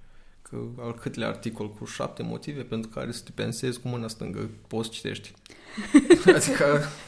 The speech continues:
sunt toate the same, adică s-au terminat, gata. Am trecut prin toate numerele, încă trebuie să faci lucruri diferite. Și, de exemplu, eu am înțeles că la Black Mirror, un episod o să fie Choose Your Own Story.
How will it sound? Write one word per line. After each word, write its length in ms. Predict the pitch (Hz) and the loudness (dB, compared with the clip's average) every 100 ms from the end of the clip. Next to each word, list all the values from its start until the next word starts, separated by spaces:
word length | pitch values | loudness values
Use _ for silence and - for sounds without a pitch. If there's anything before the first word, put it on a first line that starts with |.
| - 160 156 | -12 -6 -4
sunt 120 | - - | -4 0
toate 260 | 165 165 | 0 0
the 180 | 131 135 | -4 -2
same, 320 | - 139 117 | 0 2 2
adică 180 | 117 135 | 0 -2
s-au 140 | 127 | -4
terminat, 300 | 123 139 120 | -2 0 0
gata. 340 | 113 110 113 117 - - - - | 0 -4 -4 -10 -16 -20 -20 -12
Am 100 | - | -6
trecut 240 | 127 131 131 | -4 -4 -2
prin 120 | 123 | -2
toate 240 | 123 120 | -2 -2
numerele, 400 | 117 123 123 117 117 - - - | -2 0 -2 -2 -6 -10 -20 -12
încă 180 | - 147 | -6 -6
trebuie 200 | 156 156 | -4 -4
să 80 | - | -2
faci 200 | 147 143 | -2 -2
lucruri 240 | 143 139 | -6 -8
diferite. 420 | 135 147 135 - | -4 -2 -2 -6
Și, 140 | 110 123 | -8 -6
de 60 | |
exemplu, 300 | 123 139 131 | -4 -4 -2
eu 60 | 135 | -2
am 60 | |
înțeles 240 | 131 135 127 | -2 -4 -4
că 60 | 123 | -4
la 60 | |
Black 280 | 117 123 - | -2 -4 -4
Mirror, 340 | 135 151 170 - - - - _ _ - - | -4 -4 -4 -8 -20 -20 -20 _ _ -8 -2
un 100 | 123 | 0
episod 360 | 120 - 143 135 | 0 -2 -2 -2
o 40 | |
să 140 | 127 | -4
fie 220 | - 131 127 - | -4 -4 -2 -2
Choose 200 | 131 127 | 0 0
Your 140 | 123 | -2
Own 280 | 127 123 120 | -2 -2 -4
Story. 440 | - 117 107 107 | -6 -4 -4 -6